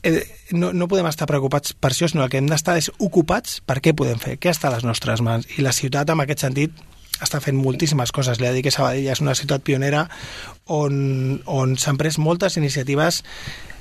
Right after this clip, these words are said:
des de fa molts anys, i en aquest salin-, eh, en aquest sentit, és una ciutat molt resilient. Eh, per exemple, doncs, bueno, tenim el nostre pla d'emergència de sequera, que està actiu des del dos mil vint-i-u. És un referent a Catalunya,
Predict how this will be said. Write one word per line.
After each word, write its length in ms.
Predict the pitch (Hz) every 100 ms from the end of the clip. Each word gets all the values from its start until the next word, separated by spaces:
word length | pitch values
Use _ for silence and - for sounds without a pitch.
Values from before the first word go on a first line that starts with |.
| - -
des 280 | 269 156 131
de 120 | 139 143 - -
fa 200 | 165 151
molts 380 | 170 156 165 151
anys, 260 | 147 180 147
i 40 |
en 60 | 127
aquest 220 | 123 135 160
salin-, 300 | 143 170 -
eh, 100 | 170 143
en 80 | 135
aquest 180 | 135 -
sentit, 320 | 156 151 156 - - - - - - - 151
és 120 | 135
una 120 | 156
ciutat 380 | 139 143 147 151 - - - - 165
molt 280 | 156 160
resilient. 580 | 151 123 127 127 120 120 -
Eh, 540 | 131 120 117 117 117
per 100 | - 117
exemple, 380 | - 123 139 143 139 131 123 120 123
doncs, 200 | 143 127
bueno, 200 | 135 127
tenim 240 | 131 131 135
el 80 |
nostre 260 | 135 - 131 123 120 117 113 -
pla 120 | 139
d'emergència 480 | 127 123 139 135 139
de 60 | 117
sequera, 300 | 131 139 175
que 80 | -
està 160 | -
actiu 200 | 113 127
des 100 | 123 120
del 100 | 117
dos 120 | 113
mil 140 | 127 127
vint-i-u. 340 | 127 139 160
És 120 | - 170
un 80 | 151
referent 360 | 135 131 135
a 60 | 127
Catalunya, 460 | 123 120 127 143